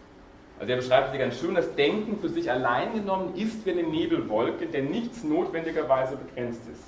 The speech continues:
Es gibt keine von vornherein feststehenden Vorstellungen und nichts ist bestimmt, ehe die Sprache in Erscheinung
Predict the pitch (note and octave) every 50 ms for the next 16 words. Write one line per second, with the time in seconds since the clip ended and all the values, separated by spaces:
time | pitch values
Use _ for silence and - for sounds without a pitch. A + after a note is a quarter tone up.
0 | - - - - - - - - - - - D#4 - - - - - - A3 A3+
1 | G#3 G#3+ - E3+ D#3+ E3 - - D3 D3+ E3+ F3+ F3 E3 - D#3 D3 D3 D3 -
2 | - D#3 D3+ D3+ - - C#3 C3+ B2+ A#2+ A2+ A#2 - B2+ C3 D3 D3+ D3 D3+ E3
3 | D#3+ E3 E3+ E3+ F3 E3+ E3+ - - - - - - - - - - - A#2+ C#3
4 | D3 F3+ G#3+ - - - - - - - - - - - A2 - - F3 G3 A#3+
5 | B3+ - - - - - - - - C#3+ F#3 G#3+ A#3 A#3 F3 E3 - - - B2
6 | B2 B2 - - - - D#3+ - D3+ C#3+ - - - C3+ B2 B2 A2+ G2+